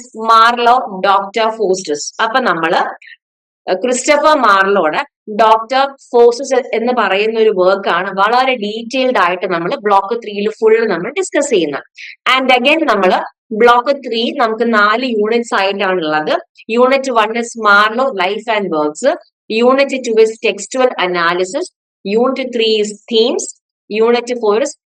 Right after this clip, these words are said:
Critical Perspectives or Retellings. ഇതിലെ Unit one is Marlowe Life and Works. അപ്പൊ നമ്മൾ ക്രിസ്റ്റഫർ മാർലോ as a playwright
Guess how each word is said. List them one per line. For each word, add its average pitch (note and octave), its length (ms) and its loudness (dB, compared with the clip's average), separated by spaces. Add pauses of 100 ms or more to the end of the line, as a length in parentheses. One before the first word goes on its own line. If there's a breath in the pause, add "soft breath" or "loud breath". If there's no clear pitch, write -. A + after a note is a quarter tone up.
(200)
Critical C4+ 400 0 (100)
Perspectives A#3 720 -2 (240)
or A#3 120 6 (280)
Retellings. F#3+ 580 -2 (280)
ഇതിലെ A3+ 220 2 (160)
Unit D4 280 0 (220)
one A#3+ 140 0 (100)
is B3+ 100 -8 (520)
Marlowe C4 500 2 (240)
Life A3 280 -2 (160)
and G3+ 120 0 (100)
Works. - 260 -6
അപ്പൊ B3 180 -2
നമ്മൾ B3+ 220 0
ക്രിസ്റ്റഫർ A#3+ 460 0 (100)
മാർലോ G3 280 0 (580)
as A3+ 120 0 (120)
a - 100 -6
playwright G3+ 560 0